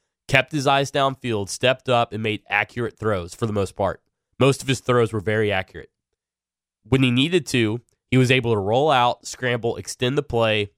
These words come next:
and make plays that way. Kellen Mond, to me, continues to impress me. I heard all offseason that he was gonna be the guy.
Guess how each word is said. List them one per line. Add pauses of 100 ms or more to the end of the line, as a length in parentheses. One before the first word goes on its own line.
(120)
and
make (140)
plays
that
way. (540)
Kellen
Mond,
to
me, (680)
continues
to
impress
me.
I
heard
all
offseason (480)
that
he
was
gonna
be
the
guy.